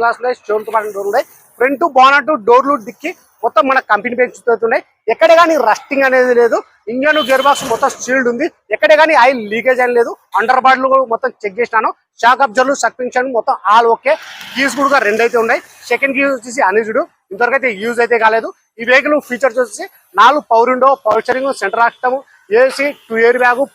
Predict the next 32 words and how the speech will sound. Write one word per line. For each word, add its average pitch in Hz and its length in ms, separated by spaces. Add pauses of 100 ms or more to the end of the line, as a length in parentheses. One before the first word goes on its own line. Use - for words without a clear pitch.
పుష్ 180 200
బటన్ 240 220
స్టార్ట్, 220 240 (400)
ఆ, 214 60 (500)
స్టీరింగ్ 247 340
కంట్రోల్, 262 260 (200)
క్రూజ్ 240 280
కంట్రోల్. 233 280 (300)
రీడింగ్ 262 220
వచ్చేసి 262 200 (100)
ఎనభై 226 260
ఆరు 233 160
వేలు, 247 120 (140)
గేర్లు 240 200
వచ్చేసి 247 220 (100)
మాన్యువల్, 233 360 (440)
డీజిల్ 294 360
వెర్షన్. 277 260 (300)
ప్రైస్ 277 400
అన్నవాళ్ళ 254 260 (120)
నేను 233 200
ఢిల్లీలో 247 320
తీసుకోవడం 214 320
వచ్చేసి - 220 (380)
ఏడు 294 240
లక్షల 277 320 (200)
అరవై 240 260
వేలకు 247 200
అయితే 240 200
తీసేసుకున్నాను. 196 480 (460)
ఏడు 302 260
లక్షల 277 300